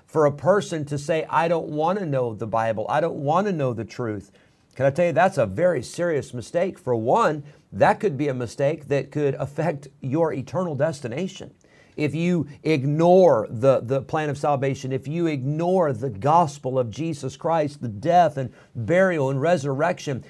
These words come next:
you cannot be saved if you reject that. And so ignorance is not bliss, but not just in salvation, but in our daily lives. We've got to have the light of the Word of God to shine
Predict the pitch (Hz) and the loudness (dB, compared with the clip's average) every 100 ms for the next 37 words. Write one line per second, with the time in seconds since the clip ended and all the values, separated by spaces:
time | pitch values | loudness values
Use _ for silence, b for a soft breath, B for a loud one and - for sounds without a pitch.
0 | B 104 120 226 240 - 190 208 180 196 | B -8 -4 -4 -4 -2 -2 0 2 0
1 | 170 143 139 143 170 214 254 143 - b | 0 -6 -6 -4 0 0 -2 -8 -14 b
2 | b 160 143 143 143 123 110 113 113 - | b -4 -2 -2 -2 -2 -2 0 -2 0
3 | 135 190 180 - _ b b b 151 143 | -2 0 -4 -10 _ b b b -4 0
4 | 190 190 175 147 143 139 143 147 165 202 | 0 0 0 -2 -2 -2 -2 -2 -2 -2
5 | 147 - 175 220 151 165 147 139 135 127 | -2 -4 -2 -2 -2 -4 -4 -4 2 2
6 | 127 196 - 147 131 139 151 135 113 127 | 2 -2 -2 -2 -2 -2 0 0 0 -2
7 | 165 147 113 127 160 92 - - b b | -4 -4 -2 0 0 -2 -8 -20 b b
8 | b 131 202 190 254 208 165 170 135 127 | b -4 -2 0 0 0 0 0 0 -2
9 | 120 117 135 151 104 - - 104 120 127 | -2 0 0 0 -4 -4 -6 -4 -2 0
10 | 139 95 139 143 120 - 117 - 208 202 | 0 0 2 2 2 -4 -12 -8 -4 -2
11 | 143 110 120 | -2 -4 -8